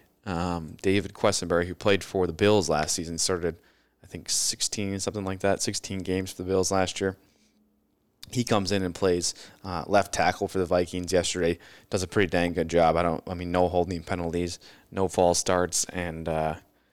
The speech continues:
how many times did we, how many sacks did we give up yesterday? I don't even know. Four. Uh, so they gave up four sacks, but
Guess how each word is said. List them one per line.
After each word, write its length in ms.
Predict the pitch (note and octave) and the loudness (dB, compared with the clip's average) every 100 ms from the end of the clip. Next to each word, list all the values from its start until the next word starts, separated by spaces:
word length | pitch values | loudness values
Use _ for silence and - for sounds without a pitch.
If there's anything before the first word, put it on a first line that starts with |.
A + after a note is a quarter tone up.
| _ _ _ _ _ | _ _ _ _ _
how 60 | G#2+ | -8
many 140 | F#2+ | -6
times 320 | - F#2 F#2 | -6 -8 -8
did 100 | D#2+ | -6
we, 220 | E2 G#2+ | -2 -2
how 160 | G2 - | -4 -8
many 120 | G#2 F2+ | -8 -4
sacks 340 | - F#2+ F#2+ | -2 -2 -4
did 140 | - | -8
we 120 | - A2 | -6 -6
give 160 | - | -8
up 200 | C2+ - | -12 -8
yesterday? 420 | D2 - - C#2+ | -6 -6 -6 -6
I 20 | - | -6
don't 140 | G2 | -6
even 160 | E2+ F2+ | -6 -4
know. 140 | F#2 | -6
Four. 500 | - A#2 F#2+ E2+ F2 - - | 2 4 6 4 -2 -8 -10
Uh, 220 | G2 F2+ | -4 -4
so 140 | F2+ G#2 | 0 2
they 80 | |
gave 140 | A2 A#2 | 4 4
up 100 | G#2+ | 2
four 220 | - G2 | 0 0
sacks, 340 | F2 F#2 F2 - | 2 0 0 -2
but 280 | - - | -6 -6